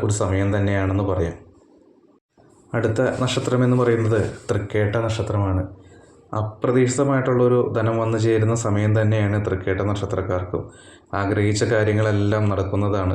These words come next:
കർമ്മത്തിൽ വളരെയധികം പുരോഗതി ഉണ്ടാകുന്നതാണ്. തൊഴിലിൽ ഇവർ വിചാരിക്കുന്നതിലും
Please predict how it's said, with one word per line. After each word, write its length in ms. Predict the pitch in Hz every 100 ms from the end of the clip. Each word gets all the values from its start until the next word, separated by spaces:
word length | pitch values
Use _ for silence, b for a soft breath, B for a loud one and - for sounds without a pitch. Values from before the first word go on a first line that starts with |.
| 95
കർമ്മത്തിൽ 420 | 90 98 98 107
വളരെയധികം 680 | 104 98 98 104 110 107 101 -
പുരോഗതി 520 | - 101 101 101 101
ഉണ്ടാകുന്നതാണ്. 720 | 104 101 98 98 98 95 90 87 B B B B -
തൊഴിലിൽ 500 | 107 107 113 117 123 127
ഇവർ 160 | 110 110
വിചാരിക്കുന്നതിലും 920 | 117 110 110 110 107 113 113 117 117